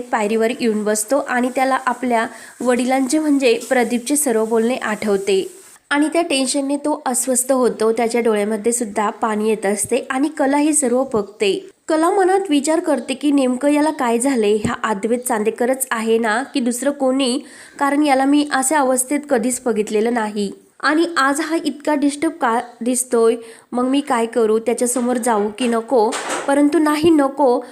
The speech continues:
पुन्हा मी त्याच्यासमोर गेल्यानंतर त्याच्या टेन्शन अजून वाढेल, असा कला मनात विचार करत असते.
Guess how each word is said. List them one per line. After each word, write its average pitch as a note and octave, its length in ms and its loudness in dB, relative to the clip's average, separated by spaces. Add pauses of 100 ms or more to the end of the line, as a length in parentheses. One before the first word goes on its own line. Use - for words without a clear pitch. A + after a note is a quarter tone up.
(180)
पुन्हा C#4+ 280 4
मी D4 140 6
त्याच्यासमोर C4 540 0
गेल्यानंतर A3+ 760 0
त्याच्या A3 400 0 (360)
टेन्शन B3 320 0 (100)
अजून A#3+ 280 0
वाढेल, G#3+ 460 0 (640)
असा C4 240 0
कला A#3+ 420 0
मनात A#3+ 320 0
विचार G#3+ 320 0
करत G3 300 -2
असते. F#3+ 600 -2